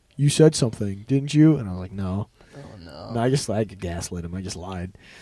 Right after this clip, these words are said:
Speaker 1: And I was like, "No, I just say stuff under my breath because I was talking to myself." He's like, "But, but you only said something after I said something." I just kept going.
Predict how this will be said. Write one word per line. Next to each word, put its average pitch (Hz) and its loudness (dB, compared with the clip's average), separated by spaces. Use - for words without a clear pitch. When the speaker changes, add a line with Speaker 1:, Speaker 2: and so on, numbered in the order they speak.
Speaker 1:
And 107 -4
I 104 -2
was 107 0
like, 98 -4
"No, 117 -2
I 110 0
just - -6
say 95 -4
stuff - -8
under 87 -8
my 85 -8
breath 87 -8
because 95 -4
I 92 -8
was 85 -8
talking 90 -8
to 87 -10
myself." 87 -8
He's 113 -4
like, 104 -2
"But, - 0
but 147 6
you 175 12
only 165 10
said 160 8
something 147 0
after 143 4
I 123 4
said 135 0
something." 120 -6
I 107 -10
just 101 -12
kept 104 -8
going. 107 -4